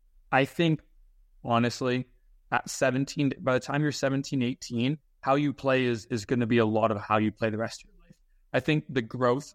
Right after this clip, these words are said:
after that age for most people, so again, grain of salt, this is the hot takes.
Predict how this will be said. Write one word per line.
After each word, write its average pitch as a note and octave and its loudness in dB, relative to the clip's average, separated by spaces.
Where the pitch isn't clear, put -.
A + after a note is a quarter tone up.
after B2 -2
that A#2 2
age B2+ -4
for A#2+ -2
most B2+ 0
people, B2+ -4
so C3 -4
again, A#2 -2
grain B2 0
of C#3+ 0
salt, A#2 -2
this B2+ -6
is C3+ -8
the C3 0
hot B2+ -4
takes. - -10